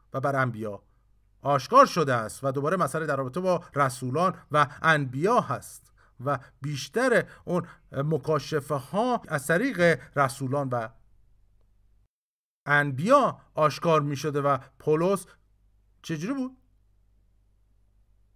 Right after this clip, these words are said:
او یه نبی بود و در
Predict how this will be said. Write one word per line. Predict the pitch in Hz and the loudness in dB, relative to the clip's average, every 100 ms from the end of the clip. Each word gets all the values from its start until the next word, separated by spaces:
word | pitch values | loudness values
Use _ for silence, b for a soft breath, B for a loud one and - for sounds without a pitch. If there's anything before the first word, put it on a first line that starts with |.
| _ _ _ _ _ _ _ | _ _ _ _ _ _ _
او | 131 | -2
یه | 170 190 - _ _ _ _ _ _ _ _ - | 2 0 -2 _ _ _ _ _ _ _ _ -4
نبی | 185 185 311 | 0 2 0
بود | 262 117 - 131 | -2 -4 -6 0
و | 147 127 B 127 131 | 0 -2 B -6 0
در | 147 139 | 2 0